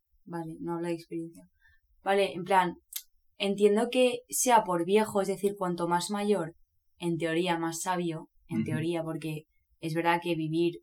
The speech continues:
Speaker 1: la vida en sus distintas etapas te da una experiencia que solo la vida y el tiempo te da,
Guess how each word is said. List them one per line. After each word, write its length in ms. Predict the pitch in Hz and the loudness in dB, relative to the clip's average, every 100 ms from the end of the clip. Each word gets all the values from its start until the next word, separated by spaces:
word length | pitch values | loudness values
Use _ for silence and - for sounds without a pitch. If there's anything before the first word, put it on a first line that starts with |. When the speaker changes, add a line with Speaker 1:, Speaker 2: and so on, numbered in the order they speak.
| _ _ _ _ | _ _ _ _
Speaker 1:
la 160 | 170 165 | -2 0
vida 360 | 190 180 160 - | 0 0 0 -2
en 180 | 160 156 | -2 -2
sus 540 | - 165 160 156 - | -4 -8 -8 -12 -14
distintas 720 | 156 156 156 - 160 160 165 160 | -16 -10 -10 -6 -6 -4 -4 -4
etapas 520 | 170 175 165 156 - | -4 -2 -2 -4 -6
te 120 | 165 | -6
da 280 | 156 156 156 | 0 0 2
una 360 | 156 160 156 156 | 0 -2 -2 -4
experiencia 760 | 156 160 160 165 165 170 147 147 | -6 -6 -4 -4 -4 -4 -4 -4
que 160 | 147 | -4
solo 260 | 147 151 151 | -6 -8 -4
la 160 | 151 147 | -2 -2
vida 320 | 151 151 151 | -2 -2 -2
y 80 | 151 | -2
el 80 | 151 | -4
tiempo 280 | 151 151 | -4 -4
te 100 | 151 | -4
da, 260 | 160 180 | 2 2